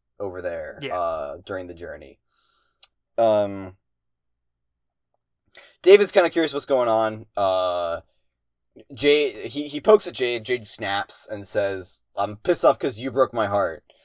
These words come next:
Speaker 1: Um, which is <laughs> like, damn, it's, the drama's getting spicy here.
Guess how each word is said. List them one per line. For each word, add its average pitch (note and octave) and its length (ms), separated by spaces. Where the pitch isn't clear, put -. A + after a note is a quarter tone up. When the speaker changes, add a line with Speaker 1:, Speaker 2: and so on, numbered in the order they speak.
Speaker 1:
Um, A2 560
which B2 180
is - 240
<laughs> - 0
like, - 240
damn, D3+ 520
it's, - 300
the B2+ 100
drama's D#3 360
getting B2+ 200
spicy B2+ 520
here. F2 380